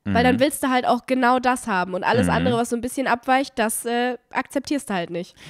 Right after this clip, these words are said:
Speaker 2: Ja, und das Problem war, ich hatte nie ein Bild von dieser einen Couch gemacht, die ich im Kopf hatte. Das heißt, ich hatte sie auch nicht mehr, ich hatte sie nur so
Speaker 1: Ah.
Speaker 2: vage im Kopf, weißt du? Und ich habe jetzt auch leider kein fotografisches Gedächtnis.
Speaker 1: Mhm.
Speaker 2: Ich bin aber an diesem einen Tag wirklich von Möbelhaus zu Möbelhaus gefahren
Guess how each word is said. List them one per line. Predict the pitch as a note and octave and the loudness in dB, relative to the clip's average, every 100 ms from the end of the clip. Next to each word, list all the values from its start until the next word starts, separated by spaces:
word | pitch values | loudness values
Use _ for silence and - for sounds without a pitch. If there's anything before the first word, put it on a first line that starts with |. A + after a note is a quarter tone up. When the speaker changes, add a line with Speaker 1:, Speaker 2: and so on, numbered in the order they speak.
| - | -2
Speaker 2:
Ja, | B2+ | 0
und | B2+ | 2
das | C3 | 0
Problem | - B2+ C3+ F#3 | 0 0 2 2
war, | D3+ | 2
ich | - | 2
hatte | C#3+ C3 | 0 0
nie | C3+ E3 | 2 2
ein | D#3 | 2
Bild | D#3+ G3 | 2 2
von | A#2+ | 0
dieser | G2+ G#2 | 0 -2
einen | - F#2+ | -2 -4
Couch | - G2+ - | -2 -4 -4
gemacht, | F2 F2 - | -6 -4 -4
die | |
ich | F#2 | -6
im | F2+ | -6
Kopf | - F2+ | -6 -6
hatte. | F#2+ F#2+ | -6 -6
Das | F#2+ | -4
heißt, | C#3 C#3+ | -4 -4
ich | - | -6
hatte | - E3 | -6 -4
sie | - | -2
auch | B2+ | -4
nicht | C#3 C#3+ | -4 -2
mehr, | C3 | -2
ich | - | 0
hatte | - B3+ | 0 4
sie | B3+ | 6
nur | A#3+ | 8
so | A3 | 8
Speaker 1:
Ah. | D3+ | 8
Speaker 2:
vage | D#3+ F#3 F3+ C3+ | 8 8 8 4
im | A2+ | 4
Kopf, | A#2+ A#2 G#2+ | 4 4 4
weißt | B2 B2+ - | 6 6 6
du? | C#3+ | 2
Und | |
ich | C#3 | 2
habe | D#3+ | 2
jetzt | D#3 | 2
auch | C#3+ | 2
leider | D3+ D3 | 4 4
kein | C#3+ - E3 | 4 2 2
fotografisches | E3+ C#3 B2 C3+ C#3 - | 4 4 6 4 2 -6
Gedächtnis. | A#2+ C3 - F#2+ F2+ - - - - - | 0 0 0 -4 -4 -6 -20 -20 -18 -6
Speaker 1:
Mhm. | A#3 B3+ A3 | -2 2 6
Speaker 2:
Ich | A3 C4 | 6 6
bin | B3+ - | 6 4
aber | A#2+ A#2 A2+ A2+ D3 G3 - - | 4 4 6 6 4 -2 -12 -4
an | C#3+ | 0
diesem | C#3+ D3 - | 0 -2 -2
einen | D3+ F3+ | 2 2
Tag | F#3 C#3+ B2+ | 2 0 2
wirklich | D3 D3 C#3 | 0 -2 -4
von | - C3 C3 - _ _ - | 2 2 2 -6 _ _ -4
Möbelhaus | B2+ D3 G3 B3 A3+ F#3+ G3 - | 6 8 10 8 4 4 2 4
zu | E3+ | 4
Möbelhaus | D3 D#3 D3+ G#2+ F#2+ - | 8 8 8 2 0 0
gefahren | G#2+ - F#2+ F2+ A2+ F3+ | -6 -2 -2 0 -2 -4